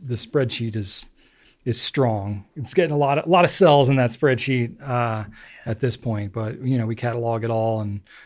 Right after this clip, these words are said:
you know, I don't keep a super detailed record of every single aspect of it, but I do try to keep some records. 'Cause, like, especially when you get into, like, things like a Lamy Safari, you know, I have many of them. So, like, trying to keep track of how many of which ones and the nib sizes and stuff like that,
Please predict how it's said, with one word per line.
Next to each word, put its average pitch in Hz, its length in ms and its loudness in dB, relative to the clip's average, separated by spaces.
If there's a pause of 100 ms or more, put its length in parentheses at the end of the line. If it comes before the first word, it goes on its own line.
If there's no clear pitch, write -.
(140)
you 127 80 0
know, 127 80 4
I 139 60 4
don't 127 120 0
keep 113 180 -4
a 98 180 -6
super 135 600 0
detailed 120 340 -2
record 113 260 -2
of 98 60 -8
every 156 240 2
single 147 220 -2
aspect 135 380 -6
of 123 100 -6
it, 123 80 -6
but 123 100 -4
I 117 80 -2
do 113 140 -4
try 113 200 -6
to 110 80 -8
keep 107 320 -8 (320)
some 110 160 -6
records. 107 240 -6
'Cause, 180 160 0
like, 147 120 4
especially 147 340 -2
when 120 100 0
you 113 60 -2
get 117 140 2
into, 113 160 -6
like, 107 280 -8 (540)
things 110 180 -4
like 107 80 -6
a 110 40 -8
Lamy 104 280 -8
Safari, 135 680 -12 (140)
you 117 100 -6
know, 131 240 -10
I 131 100 -2
have 113 360 2 (180)
many 117 520 0
of 73 180 -14
them. 156 280 -18 (340)
So, - 120 -4
like, 113 240 0
trying 131 160 2
to 120 60 0
keep 117 140 -4
track 110 220 -2
of 101 180 -10 (160)
how 117 140 -6
many 117 200 -2
of 107 100 -6
which 110 160 -8
ones 113 260 -4
and 107 100 -6
the 107 40 -6
nib 107 180 -8
sizes 110 380 -10
and 101 80 -8
stuff 104 180 -12
like 98 140 -10
that, 104 280 -14